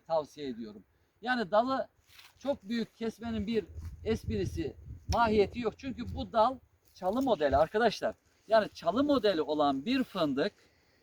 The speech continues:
e, bitkisinde fazla öyle ağaç modeli, e, budamasını yapmak doğru değil. Yani ben şimdi anlayamıyorum. Piyasada acayip bir, e, bilgelikler var.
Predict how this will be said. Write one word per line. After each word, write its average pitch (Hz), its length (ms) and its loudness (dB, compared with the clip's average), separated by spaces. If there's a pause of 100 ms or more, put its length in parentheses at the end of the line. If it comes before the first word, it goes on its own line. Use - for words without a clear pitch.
(240)
e, 139 280 -2
bitkisinde 175 800 0 (360)
fazla 220 500 2
öyle 214 380 4 (520)
ağaç 202 420 6
modeli, 165 640 0 (160)
e, 240 380 -4 (200)
budamasını 233 640 4
yapmak 185 540 0
doğru 196 420 2
değil. 196 320 4 (400)
Yani 208 280 6
ben 247 160 2
şimdi 233 400 -2 (340)
anlayamıyorum. 233 800 4
Piyasada 214 680 0 (140)
acayip 233 540 4
bir, 240 120 -4 (500)
e, 170 260 -8 (920)
bilgelikler 240 800 4
var. 196 280 4